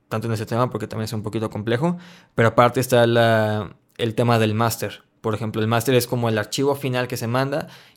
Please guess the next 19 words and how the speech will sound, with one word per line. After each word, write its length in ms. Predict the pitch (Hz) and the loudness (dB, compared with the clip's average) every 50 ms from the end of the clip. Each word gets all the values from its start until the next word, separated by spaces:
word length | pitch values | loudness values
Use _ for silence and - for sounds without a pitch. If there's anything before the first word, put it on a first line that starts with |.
| _ | _
y 100 | - 120 | -8 -6
que 100 | 113 123 | -4 -2
usualmente 480 | 113 120 123 123 123 127 123 - 113 120 | -2 0 0 2 2 0 0 2 0 2
las 560 | 117 113 110 110 107 107 107 107 104 104 101 | 2 2 4 4 4 4 4 2 2 0 -2
disqueras 500 | 113 110 - - - 131 127 127 135 131 | -2 -4 -4 -2 2 4 4 4 4 2
son 140 | 131 123 117 | 0 0 -2
los 100 | 117 - | -2 -4
que 80 | - 110 | -4 -6
se 120 | 110 107 | -6 -4
quedan 280 | - 117 113 110 113 110 | -2 -2 -2 0 -2 -4
con 220 | - 107 104 101 | -4 -4 -4 -4
ese, 440 | 98 - 113 107 104 104 101 98 - | -4 -2 -2 0 0 -2 -4 -6 -6
con 140 | - 110 104 | -6 -6 -4
ese 160 | 101 - 110 | -4 -4 -2
máster 320 | 110 110 107 104 - 113 | 0 0 -2 0 -2 -4
y 40 | 110 | -2
son 140 | - 110 104 | -2 -4 -4
los 120 | 104 - | -4 -6
que 240 | - - 90 - | -8 -10 -12 -12